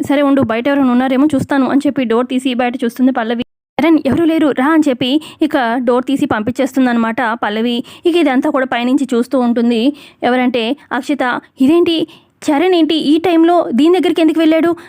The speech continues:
అసలు చరణ్కి ఏమైంది, ఎందుకు ఇలా చేస్తున్నాడు?" అని చెప్పి చాలా షాకింగ్గా చూస్తూ ఉంటుంది అక్షిత.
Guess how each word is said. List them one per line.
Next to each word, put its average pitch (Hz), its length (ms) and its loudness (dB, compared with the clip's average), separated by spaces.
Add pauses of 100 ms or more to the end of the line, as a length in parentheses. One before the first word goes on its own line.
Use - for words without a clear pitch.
అసలు 339 180 -2
చరణ్కి 330 420 0
ఏమైంది, 339 360 4 (500)
ఎందుకు 392 280 2
ఇలా 392 100 2
చేస్తున్నాడు?" 359 440 0
అని 302 220 2
చెప్పి 302 180 0
చాలా 302 220 0
షాకింగ్గా 277 480 -2
చూస్తూ 254 340 -4
ఉంటుంది 254 260 0
అక్షిత. 247 200 -6